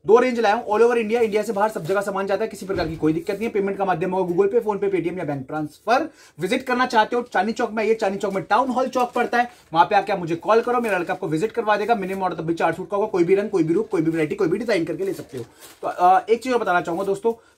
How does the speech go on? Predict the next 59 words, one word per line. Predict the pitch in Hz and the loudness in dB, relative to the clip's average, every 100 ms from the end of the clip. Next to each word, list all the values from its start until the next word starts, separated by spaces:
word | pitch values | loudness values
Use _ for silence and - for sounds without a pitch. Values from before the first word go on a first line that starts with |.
| _ | _
Please, | 190 247 277 | -2 -2 0
करीबन | - 220 226 233 | 0 2 2 2
ना | 262 | 2
ऐसा | 240 202 226 | 0 0 0
होता | 214 226 | 2 0
है | |
कि | 226 | 0
जैसे | 220 220 | 0 0
मेरे | 220 | 0
पास | 226 | 2
अभी | 220 220 | 2 -2
पांच | - 185 185 | -4 -2 -2
दिन | 202 | -4
पुरानी | 208 190 190 | -4 -4 -4
video, | 190 196 | -2 -2
चार | 196 170 | 0 0
दिन | 170 190 | 0 -2
पुरानी | 190 185 | -4 -2
video | 185 185 | -2 -2
का | |
अगर | 190 | 0
आप | 190 | -2
मेरे | 180 | -2
को | 190 | 0
order | 180 185 | 0 0
दोगे, | 180 170 | -2 -2
तो | 196 | -2
वो | 190 | -2
होते | 151 147 165 | -2 -2 -2
ही | |
नहीं | 156 | -2
available, | 127 123 113 | -4 -6 -8
क्योंकि | 110 _ - - 180 | -12 _ -20 -14 -6
मेरे | 208 | -2
पास | 214 226 | 0 0
ना | 254 | 0
फायदे | 202 170 190 | 2 2 0
के | |
सौदे | 196 190 | 0 0
आते | 175 175 | 0 0
हैं, | 185 | -2
आते | 165 165 | -2 -4
हैं | 202 | -6
finish, | 185 185 | -6 -4
आते | 165 147 | -4 -2
हैं | 175 | -6
finish, | 170 | -6
क्योंकि | 190 190 | -6 -6
यहाँ | 202 - - 165 170 | -8 -12 -10 -2 0
पे | 214 | 2
जो | |
visit | 180 170 202 | 0 0 -2
भी | 190 | -2
करते | - - 180 | -2 -2 -4
हैं | 208 | -4
ना | |
customer, | 208 202 208 - _ - | -6 -4 -4 -6 _ -8
तो | 196 | -6
फिर | 220 | -6